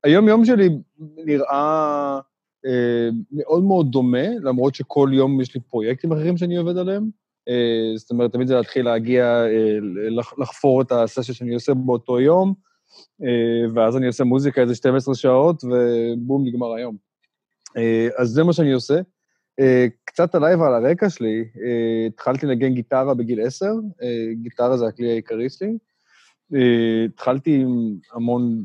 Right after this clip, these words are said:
מוזיקה קלאסית ולקרוא תווים וכאלה, וכשהייתי מסיים להתאמן על מה שהמורה שלי היה מראה לי, אה, זה היה בגיל עשר, הייתי מנגן נירוונה, או, כאילו,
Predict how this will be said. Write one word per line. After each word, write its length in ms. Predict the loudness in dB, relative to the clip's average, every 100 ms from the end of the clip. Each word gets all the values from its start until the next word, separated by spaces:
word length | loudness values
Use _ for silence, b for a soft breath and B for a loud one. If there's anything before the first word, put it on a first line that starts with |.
| -8
מוזיקה 420 | -2 -2 -2 -6
קלאסית 480 | -2 -2 -2 -2 -2
ולקרוא 380 | -2 -6 -4 -4
תווים 640 | -2 -2 0 0 -2 -4
וכאלה, 880 | -4 -4 -2 -4 -6 -4 0 0 0 0 -2 -2
וכשהייתי 560 | 0 0 -4 -8 -4
מסיים 260 | -4 -2 -2
להתאמן 400 | -2 -2 -2 -4 -6 -10 -12
על 80 | -12
מה 100 | -12
שהמורה 320 | -6 -4 -4
שלי 140 | -6
היה 40 | -8
מראה 260 | -4 -2
לי, 220 | 0 0 -2 _ _ _ _ _ -2
אה, 240 | 0 0
זה 60 | -2
היה 80 | -4
בגיל 260 | -4 -2
עשר, 320 | -4 -4 -4
הייתי 160 | -4 -6 -8
מנגן 260 | -8 -6 -4
נירוונה, 500 | -4 -2 -2 -2 -6
או, 360 | -8 -10 -10 -14 _ -14 -14 _ _
כאילו, 160 | -8